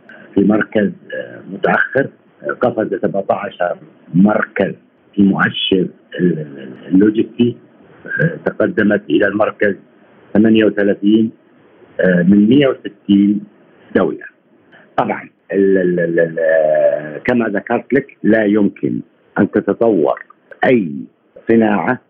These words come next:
آه، دون، آه، بنية تحتية ضخمة للأعمال اللوجستية، وهي من النقل والتخزين،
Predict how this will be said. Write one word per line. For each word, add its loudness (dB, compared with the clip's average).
آه، 0
دون، 2
آه، 2
بنية 2
تحتية 0
ضخمة -2
للأعمال 2
اللوجستية، 2
وهي -2
من 4
النقل 2
والتخزين، 2